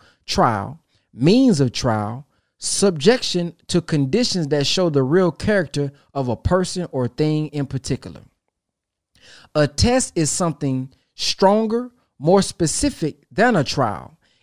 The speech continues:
It is a trial under proved, under approved and fixed conditions,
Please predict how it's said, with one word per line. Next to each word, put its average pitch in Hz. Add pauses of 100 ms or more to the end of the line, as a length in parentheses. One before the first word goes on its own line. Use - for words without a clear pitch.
It 220
is 175
a 165
trial 226
under 190
proved, 208 (220)
under 240
approved 262
and 165
fixed -
conditions, 190